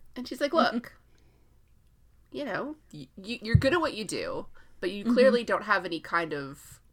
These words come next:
Speaker 1: you know, moral or ethical attachment to who you work for. If it's just about the
Speaker 2: Sure.
Speaker 1: money, I could pay you the most money." And he's just like, "Well, all right, cool."
Speaker 2: <laughs>
Speaker 1: I do like that he's just like, "I want," they don't say how much, but he's just like, you know, "I want ten million dollars." She's like, <laughs> "Yeah, no,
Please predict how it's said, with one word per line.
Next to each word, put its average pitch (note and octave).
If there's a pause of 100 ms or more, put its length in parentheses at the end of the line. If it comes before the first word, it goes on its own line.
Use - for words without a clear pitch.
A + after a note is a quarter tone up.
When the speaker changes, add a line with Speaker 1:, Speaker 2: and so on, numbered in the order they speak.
(120)
Speaker 1:
you -
know, D3
moral D#3+
or B2+
ethical E3
attachment D3
to D#3
who F3
you D3
work D3+
for. E2+
If -
it's D3+
just -
about G3
the -
Speaker 2:
Sure. F3
Speaker 1:
money, E3+
I D#3
could D#3+
pay C#3+
you C3
the C3
most B2+
money." -
And D#3+
he's E3+
just D#3+
like, C#3
"Well, C#3
all B3
right, -
cool." - (280)
Speaker 2:
<laughs> -
Speaker 1:
I G3+
do A#3+
like G3
that E3
he's E3+
just E3
like, C#3+ (100)
"I C#3+
want," C3+ (240)
they D#3
don't D3
say D#3+
how A#2+
much, F2
but D3
he's D3+
just D3+
like, C#3
you C#3+
know, C#3
"I C3+
want C3
ten F3+
million D#3+
dollars." C3+
She's E3
like, -
<laughs> D#4
"Yeah, F3
no, B2